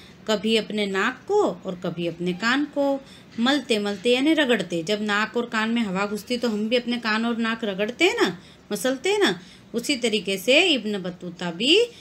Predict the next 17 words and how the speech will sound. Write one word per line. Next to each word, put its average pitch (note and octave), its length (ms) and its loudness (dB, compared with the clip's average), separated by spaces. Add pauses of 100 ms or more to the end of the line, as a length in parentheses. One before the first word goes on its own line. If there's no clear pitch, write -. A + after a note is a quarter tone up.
(220)
अपने G#3 300 -6
कान A3 460 0
और F3+ 180 -8
नाक F#3+ 500 0
दोनों F#3 460 -2 (220)
रगड़ B3+ 320 0
रहे A3 260 0 (140)
थे। F3 120 -2 (1000)
इसी E4 400 6
बीच A#3+ 420 -2
में G#3+ 180 -2
निकल F#3+ 400 -4 (100)
पड़ा F#3+ 380 2 (180)
उनके D4 440 2
पैरों F3 460 -2
का C#4 160 -4
जूता। A#3+ 640 0